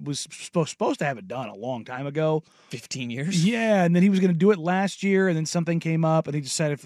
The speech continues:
Speaker 1: said, "Screw it," during the break, 'cause he's, he's only gonna be in the cast for, I, th-, I think he said, like, a week. It was, it's a very short, a week, week or two. It was a short time with the cast.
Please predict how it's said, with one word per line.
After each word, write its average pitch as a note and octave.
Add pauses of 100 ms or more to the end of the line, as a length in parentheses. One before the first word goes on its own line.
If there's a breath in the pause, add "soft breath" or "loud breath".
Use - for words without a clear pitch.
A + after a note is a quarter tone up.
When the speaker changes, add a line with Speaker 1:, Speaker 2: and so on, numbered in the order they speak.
(120)
Speaker 1:
said, C#3
"Screw -
it," D3
during C#3
the B2+
break, C3+
'cause C#3
he's, C#3+ (320 loud breath)
he's D#3
only C#4+
gonna B3+
be F#3+
in F3
the D#3
cast C#3+
for, C3
I, A#2+
th-, C#3+
I -
think -
he B2
said, B2+
like, A2+
a F#2+
week. F#2+ (220)
It C3
was, B2
it's C#3
a C3
very C3+
short, B2+
a A#2+
week, C#3
week C#3+
or B2+
two. A#2+
It A2
was G#2+
a A#2
short E3
time B2+
with -
the A2+
cast. G2